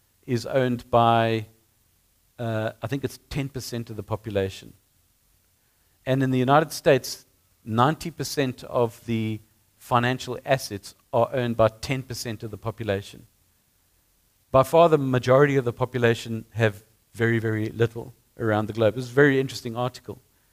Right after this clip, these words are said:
Which is why the uselessness bound up within the Sabbath day has such deep meaning and, and really is, is far-reaching if we think about it, if, if this is gonna be applied in our lives.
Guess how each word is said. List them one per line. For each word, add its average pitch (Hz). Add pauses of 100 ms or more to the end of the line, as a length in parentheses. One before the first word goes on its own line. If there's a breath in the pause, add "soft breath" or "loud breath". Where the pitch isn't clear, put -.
(1400)
Which 156
is 156
why 214
the 220
uselessness 170 (180)
bound 147
up 151
within 139
the 127
Sabbath 143
day 123 (400)
has 139
such -
deep 131
meaning 110 (800)
and, 127
and 131
really 151 (260)
is, 143 (260)
is 143
far-reaching 131
if 110
we 123
think 151
about 113
it, 113
if, 110
if -
this 123
is 120
gonna 113
be 117
applied 117
in 107
our 107
lives. 107